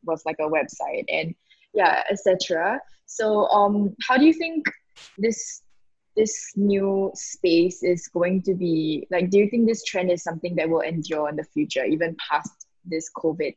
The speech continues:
pandemic? And whether or not you feel like as a media artist, because, um, your work is very much media based, but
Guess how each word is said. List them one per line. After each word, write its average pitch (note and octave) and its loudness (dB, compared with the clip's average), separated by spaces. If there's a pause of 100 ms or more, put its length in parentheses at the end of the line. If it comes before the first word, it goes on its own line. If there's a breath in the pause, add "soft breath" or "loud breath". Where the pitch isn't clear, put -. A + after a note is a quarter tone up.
pandemic? D#3 -6 (460 loud breath)
And F3 -2
whether F3+ 6
or F#3+ 6
not F3 2
you F3 2
feel E3+ 0
like E3 2
as F#3 4
a F#3+ 0
media F3+ 4
artist, D#3+ -4
because, F#3 0 (560)
um, E3+ 2
your F3+ 8
work F3 6
is F3+ 0
very F3+ 4
much - -2 (180)
media E3+ 0
based, F3+ -2
but F#3+ 2